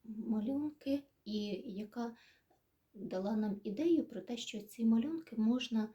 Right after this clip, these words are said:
зробити відеозображенням. Тобто буква буде прописуватися в процесі написання, і таким чином ми будемо мати візуальний ряд для того, щоб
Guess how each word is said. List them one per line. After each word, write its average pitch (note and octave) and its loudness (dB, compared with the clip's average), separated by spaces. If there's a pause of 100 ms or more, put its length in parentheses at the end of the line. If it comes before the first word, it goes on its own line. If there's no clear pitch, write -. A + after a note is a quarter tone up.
(280)
зробити A#3+ -4
відеозображенням. A3 -6 (800)
Тобто G3 -6
буква B3 -4
буде A#3+ -2
прописуватися A3+ -8
в G3 -14
процесі G3 -8 (1300)
написання, B3 0
і G3 -2
таким A#3 -2
чином D#4+ 2
ми A#3 6
будемо A3+ 4
мати A#3+ 4
візуальний A3+ 2
ряд D#4+ 2
для G#3 -6
того, B3+ -4
щоб - -8